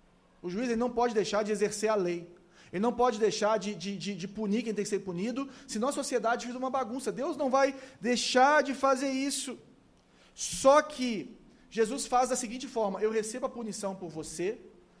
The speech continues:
eu te trago para perto de mim, eu me coloco como você, eu me humilho, né? Me tornando humano. E aí, então, a gente começa a conversar sobre essa situação de julgamento.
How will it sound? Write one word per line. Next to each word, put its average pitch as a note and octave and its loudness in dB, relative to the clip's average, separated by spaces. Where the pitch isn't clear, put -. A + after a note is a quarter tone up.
eu F#3 -2
te - -14
trago B3+ -2
para G3 0
perto F#3 -4
de D3 -10
mim, F3+ -8
eu F3+ -2
me A3 2
coloco A#3 4
como G#3+ -4
você, F#3 -2
eu G#3 4
me G3 0
humilho, G3 -4
né? D3+ -14
Me D3+ -10
tornando D#3+ -4
humano. C#3+ -6
E D#3 -2
aí, G3+ 0
então, A#3 -2
a F#3 -2
gente G3 -8
começa G3 -6
a G3 -10
conversar F#3 -4
sobre E3 -8
essa D#3+ -8
situação C#3+ -10
de C3+ -16
julgamento. B2+ -14